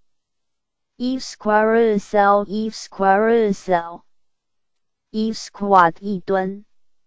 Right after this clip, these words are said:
Eve squeeze 一挤榨。Eve squeeze 一个被挤榨者。Eve squeezing 一挤榨。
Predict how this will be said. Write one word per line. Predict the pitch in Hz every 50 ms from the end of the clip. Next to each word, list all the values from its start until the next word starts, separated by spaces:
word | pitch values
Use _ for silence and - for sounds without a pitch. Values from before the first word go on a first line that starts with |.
| _ _ _ _ _ _ _ _ _ _ _ _ _ -
Eve | 247 254 262 254
squeeze | - - - - - 202 208 208 214 220 214 - -
一 | 202 202 208 180
挤 | - - 175 156 -
榨。 | - - 196 185 156 143 - - _ _ _ _ _ _ _ _ _ _ _ _ _ _ _ _ _ _ _ _ _ _
Eve | - 247 254 262 262
squeeze | - - - - 202 208 208 214 226 226 - - -
一 | - 165 160 185 185
个 | - - 240 214 196
被 | 190 - 220 202 180 170
挤 | 165 - - 170 147 127
榨 | - - 208 180 165 156
者。 | - - 156 151 - 285 294 _ _ _ _ _ _ _ _ _ _ _ _ _ _ _ _ _ _ _ _ _ _
Eve | 240 247 254 262
squeezing | 254 - - - - 208 208 208 208 - - 233 226 226 220 214
一 | 196 185 202 185
挤 | - - - 156 147
榨。 | - - 190 180 156 147 - - _